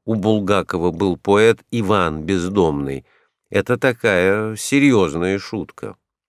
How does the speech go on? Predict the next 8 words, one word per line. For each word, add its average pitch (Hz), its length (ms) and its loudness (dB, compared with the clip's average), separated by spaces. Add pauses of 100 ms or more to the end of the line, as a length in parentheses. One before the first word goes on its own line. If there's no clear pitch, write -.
(880)
Милена 131 440 4
Есенская 117 720 2
говорила, 104 540 2
что - 320 -2
он 113 360 2 (480)
голый 110 680 2
среди 107 440 0
одетых. 101 680 -2